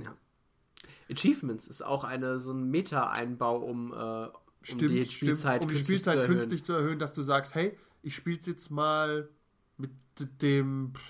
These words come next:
Speaker 2: nur mit der Pistole durch."
Speaker 1: Genau. Also nicht mal, dass du irgendwie alle, alle von diesen Dokumenten findest. Nein, du musst die, alle Dokumente in unter drei Stunden finden.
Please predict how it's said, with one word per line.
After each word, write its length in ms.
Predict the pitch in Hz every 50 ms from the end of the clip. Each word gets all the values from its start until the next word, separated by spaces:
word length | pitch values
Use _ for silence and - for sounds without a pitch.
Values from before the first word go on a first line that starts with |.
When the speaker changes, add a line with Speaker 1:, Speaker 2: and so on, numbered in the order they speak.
| - -
Speaker 2:
nur 120 | - 147 151
mit 100 | 147 143
der 60 | 139
Pistole 360 | 143 - - - 131 127 120
durch." 280 | 117 120 113 - - - _ _
Speaker 1:
Genau. 320 | - 139 127 113 104 98 - -
Also 200 | 131 135 139 165
nicht 180 | 185 196 196
mal, 100 | 196 185
dass 180 | 175 170 170 -
du 80 | -
irgendwie 280 | 165 165 170 160 160 147
alle, 480 | 110 139 143 156 156 156 151 139 - -
alle 180 | 127 147 156
von 200 | 147 - 156 147 147
diesen 200 | 139 139 143 135
Dokumenten 460 | 135 135 - 135 147 175 196 180 156
findest. 360 | 143 - 156 156 160 151 -
Nein, 140 | 151 143 147
du 60 | 151
musst 240 | 147 151 151 - -
die, 100 | 143 -
alle 180 | - 147 156
Dokumente 520 | 147 151 139 143 143 139 143 143 147 139 156
in 120 | 143 143 135
unter 200 | - - 143 151
drei 160 | 139 - 135 135
Stunden 320 | 139 - 147 143 131 117
finden. 380 | - - 113 107 101 104 110